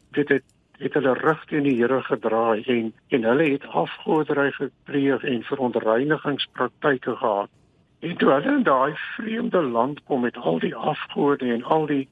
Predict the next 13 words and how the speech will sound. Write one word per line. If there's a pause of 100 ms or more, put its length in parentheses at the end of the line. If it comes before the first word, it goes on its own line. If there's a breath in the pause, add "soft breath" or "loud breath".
(160)
die (200)
vreemde
godsdienste, (220)
het
hierdie
vier (580)
absoluut (220)
vasgestaan
in
hulle
geloof. (120)
En
dit,